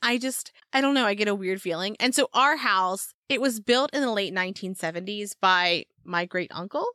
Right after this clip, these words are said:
And he sold it to a couple that didn't have kids. And they lived here until they both died. She was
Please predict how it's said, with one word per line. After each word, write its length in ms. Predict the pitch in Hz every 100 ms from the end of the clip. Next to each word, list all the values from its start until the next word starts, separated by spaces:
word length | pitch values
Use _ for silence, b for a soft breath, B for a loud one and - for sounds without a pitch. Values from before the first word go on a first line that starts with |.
| _ _ _ -
And 440 | 214 220 208 208 - b b
he 220 | - 262
sold 260 | - 254 262
it 100 | 247
to 120 | 262
a 60 | 214
couple 400 | 208 185 196 185
that 180 | 180 -
didn't 280 | 233 262
have 240 | 247 190 185
kids. 560 | - 156 151 170 - - _ _ _
And 160 | 233 226
they 140 | 220
lived 260 | 247 240 208
here 440 | 196 175 165 165 -
until 600 | 175 175 185 170 160 143 -
they 220 | 170 185
both 320 | 185 185 180 -
died. 500 | 139 139 180 247 - _ _ -
She 600 | - 233 233 226 220 - -
was 360 | 185 190 190